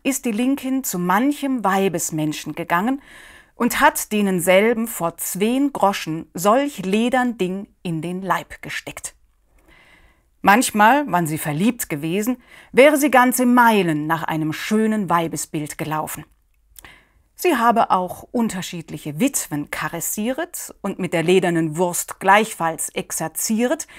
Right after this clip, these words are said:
welche den Penem befühlet, auch damit gespielet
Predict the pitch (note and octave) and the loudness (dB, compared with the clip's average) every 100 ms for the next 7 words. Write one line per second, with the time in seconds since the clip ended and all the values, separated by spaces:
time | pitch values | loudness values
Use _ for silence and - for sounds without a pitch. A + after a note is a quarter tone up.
0 | - - - - - _ - F4+ D4 B3+ | -20 -20 -20 -20 -20 _ 0 2 0 -2
1 | A#3+ A3 F#3+ - G3+ F3+ D#3+ D3+ - - | -4 -4 -6 -4 -2 -2 -2 -4 -6 -4
2 | G#3 A3 C#4 G4 - - - _ D4 D4 | 0 2 0 -2 -8 -16 -20 _ 2 2
3 | - G3 F3 - D#3 - - G#3+ A#3 C4 | -2 -6 -6 -8 -10 -10 -6 -4 -2 -4
4 | C4 - - | -6 -10 -14